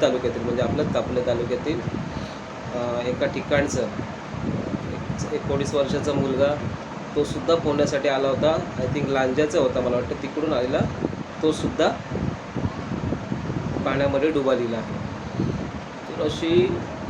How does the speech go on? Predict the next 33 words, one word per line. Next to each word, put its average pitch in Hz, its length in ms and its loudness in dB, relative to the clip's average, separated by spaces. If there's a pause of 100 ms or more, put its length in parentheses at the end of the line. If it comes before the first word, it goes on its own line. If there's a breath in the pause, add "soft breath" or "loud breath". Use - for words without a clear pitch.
(380)
भरपूर 147 380 4
गोष्टी 156 360 2
आहेत 117 160 0
ज्या 131 320 2
सतत 135 280 -2
होत 139 300 0
राहत 139 240 2
आहेत, 147 160 4 (1000)
अ, 120 320 -2 (340)
ज्या 135 480 2 (360)
आपल्याला 156 480 6
माहिती 147 320 4
आहेत, 147 120 2
त्या 151 100 2
पण 151 220 0
समोर 143 320 0
आपल्याला 147 300 0
दिसत 147 300 0
आहेत, 123 120 4
परंतु 143 580 0 (800)
काही 139 160 6
ठिकाणी 151 680 2 (640)
सोशल 151 360 0
मीडिया 143 340 2
ज्याला 139 180 4
आपण 135 140 0
म्हणतो, 139 480 0
ते 139 60 2
अद्यापपर्यंत 143 760 2
पोचलेला 170 600 4
पण 160 140 4
नाही 123 240 2
आहे. 113 100 -2